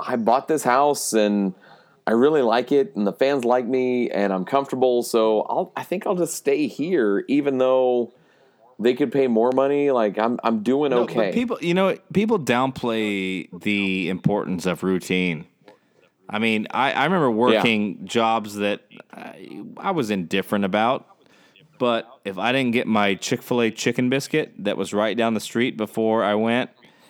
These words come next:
Speaker 2: and my
Speaker 1: <laughs>
Speaker 2: energy drink the exact same way, and if any of that was fucked up, my day was fucked up. So I think
Speaker 1: <laughs>
Speaker 2: routine plays, routine is important for all of us. And people like structure,
Speaker 1: Ye-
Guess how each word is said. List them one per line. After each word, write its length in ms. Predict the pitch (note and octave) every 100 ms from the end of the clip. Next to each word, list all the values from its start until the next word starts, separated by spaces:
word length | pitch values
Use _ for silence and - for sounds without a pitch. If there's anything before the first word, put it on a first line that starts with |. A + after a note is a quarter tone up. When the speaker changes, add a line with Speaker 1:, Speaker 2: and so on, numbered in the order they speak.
| G2+ F#2+
Speaker 2:
and 220 | A2 A2
my 260 | A2 G#2+
Speaker 1:
<laughs> 180 | G#2 A#2+
Speaker 2:
energy 380 | G#2+ A#2 A#2 B2+
drink 460 | B2 C#3 D#3+ - G#2+ G#2+
the 180 | G2+ G2+
exact 400 | F#2 A2 A#2 -
same 260 | B2 A2+
way, 380 | G#2 A2 C3+ D#3+
and 180 | - G#2 -
if 160 | G2 -
any 240 | A2 A#2+
of 100 | C3+
that 220 | B2 B2+ -
was 140 | -
fucked 340 | - A#2 -
up, 160 | A#2 B2+
my 160 | A2+ A2
day 320 | D#2+ G2 A#2
was 180 | A2+ -
fucked 260 | F#2 -
up. 220 | F2 D#2+ - - - _
So 720 | - - C#3+ C#3 C3 C3 C3 - F#3+ -
I 280 | - A2 C3
think 260 | - F3+ F3
Speaker 1:
<laughs> 0 |
Speaker 2:
routine 720 | D#3+ - E3 F#3+ G#3 D#3+ C3+
plays, 640 | - C#3+ D3 D#3+ D3+ - - _ - -
routine 480 | - C3+ D3 A3+ C4+
is 140 | C4+ E3
important 720 | A2 - C3+ C3 D#2+ - _
for 320 | - A2+ G#2+
all 220 | A2+ D3
of 100 | B2+
us. 400 | F2 D#2+ - - _ _ _ _ _ -
And 220 | A#2 A2
people 320 | C#3+ D3 A#2+
like 260 | G2 A2+ -
structure, 540 | - - B2+ - D3
Speaker 1:
Ye- 60 | C#3